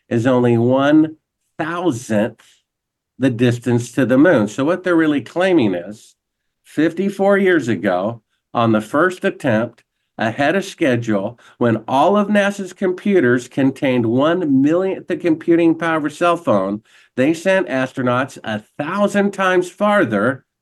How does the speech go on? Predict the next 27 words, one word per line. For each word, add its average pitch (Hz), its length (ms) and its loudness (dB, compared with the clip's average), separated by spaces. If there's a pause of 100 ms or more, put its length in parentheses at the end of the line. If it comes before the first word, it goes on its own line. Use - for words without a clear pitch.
(440)
than 151 120 0
they 170 140 2
can 170 160 2
send 160 240 0
them 135 100 -4
today 165 540 0
with 147 180 -4
fifty-four 143 540 -2
years 151 200 2
better 151 220 -2
technology. 165 640 -2 (320)
So 165 260 0
what 175 220 0
they're 143 160 -4
claiming 196 560 0
is 110 300 -4
that 139 160 -6
for 139 120 -2
the 123 120 0
first 190 440 -4
time 170 380 0
in 123 160 0
the - 120 -2
history 160 420 0
of 165 120 -2
the 180 100 2
world, 113 460 -2